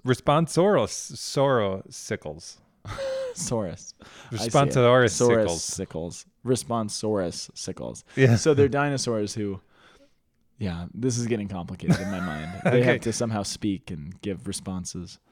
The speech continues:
Speaker 1: Okay, and then now our s-, segundo reading, or also known as the second reading, if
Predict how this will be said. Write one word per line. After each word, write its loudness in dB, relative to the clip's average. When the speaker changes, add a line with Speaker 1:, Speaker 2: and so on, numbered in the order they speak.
Speaker 1:
Okay, -2
and -2
then 2
now 4
our 6
s-, -4
segundo 4
reading, 2
or 0
also 2
known 0
as -4
the -10
second 2
reading, -4
if -4